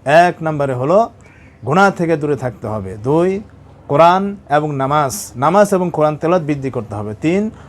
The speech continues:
নফল রোজার অভ্যাস করতে হবে। এবং আল্লাহ সুবহানাহু ওয়া তাআলা পবিত্র কোরআনে বলেছেন, "ওয়া নুনাজ্জিলু মিনাল কুরআনি মা হুয়া শিফাউ ওয়া রাহমাতুল লিল মুমিনিন।" আমি কোরআনে যা অবতীর্ণ করেছি তা মুমিনদের জন্য রহমত এবং শিফা। সুবহানাল্লাহ,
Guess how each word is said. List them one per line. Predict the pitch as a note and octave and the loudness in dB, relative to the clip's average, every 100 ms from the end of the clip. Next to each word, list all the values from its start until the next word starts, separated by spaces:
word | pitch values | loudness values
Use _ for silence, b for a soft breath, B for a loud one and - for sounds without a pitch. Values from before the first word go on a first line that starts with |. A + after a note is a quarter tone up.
| - | -8
নফল | B2+ D#3 - A3+ A#3 | 0 0 4 2 4
রোজার | G#3+ F#3 E3 | 2 2 0
অভ্যাস | C#3+ C#3+ C3+ A2+ | 0 0 -2 -4
করতে | A#2 - | -8 -8
হবে। | A#2 A2 F#2+ - B B B B B | -6 -6 -6 -10 B B B B B
এবং | C3 F3 G#3 F#3 G3+ A3+ - - - _ _ _ _ - | 2 4 6 4 2 -6 -12 -20 -20 _ _ _ _ -6
আল্লাহ | E3 F3 | -4 -2
সুবহানাহু | F3+ E3+ | 2 2
ওয়া | E3 | 2
তাআলা | D#3+ | 0
পবিত্র | D#3 D3+ D3 D3 | 0 0 0 0
কোরআনে | C#3 D#3 E3 | 0 0 0
বলেছেন, | E3+ E3+ F#3 | -2 0 -2
"ওয়া | D3+ D3+ | 0 2
নুনাজ্জিলু | D#3 F#3 D#3 E3 | 4 2 2 0
মিনাল | D#3+ D#3+ D3+ | 2 0 0
কুরআনি | - D3 D3 E3+ G3 G#3+ F3 | 0 -2 2 2 2 0 -2
মা | C3 D3+ F#3+ G#3 | -4 2 4 4
হুয়া | G3 F#3 F3+ | 4 2 0
শিফাউ | - D#3+ - G#3+ G#3+ F#3 | -2 -6 2 6 6 4
ওয়া | E3+ | 0
রাহমাতুল | - D#3 D3+ D#3 | -2 -4 -6 -6
লিল | C#3+ C3+ | -6 -8
মুমিনিন।" | C3+ B2 D#3 E3 A#2+ B B B | -8 -4 -2 -2 -4 B B B
আমি | E3 F#3 | 0 2
কোরআনে | G3+ G3+ G#3 | 2 4 4
যা | F#3+ G3+ | 2 2
অবতীর্ণ | C#3 D3+ F#3 G#3 G#3 G3+ | 2 0 -2 -2 0 0
করেছি | G3+ F#3+ E3+ - C#3+ C#3+ - | 0 0 -2 -4 -8 -8 -2
তা | C#3 | -2
মুমিনদের | A#2+ C3 D#3+ F3 F3+ D#3+ | 0 -2 -2 0 0 0
জন্য | F3+ F3+ F#3+ D3+ | 0 2 0 0
রহমত | B2+ D#3 - G3+ G#3+ E3+ | 2 2 2 2 4 2
এবং | D3 | -4
শিফা। | - C3+ - G2 - b b - | -4 -6 -4 -6 -8 b b -6
সুবহানাল্লাহ, | D#3+ A2+ B2+ A2+ G#2 G#2 G2+ G#2+ | -4 -4 -4 -4 -4 -6 -2 -2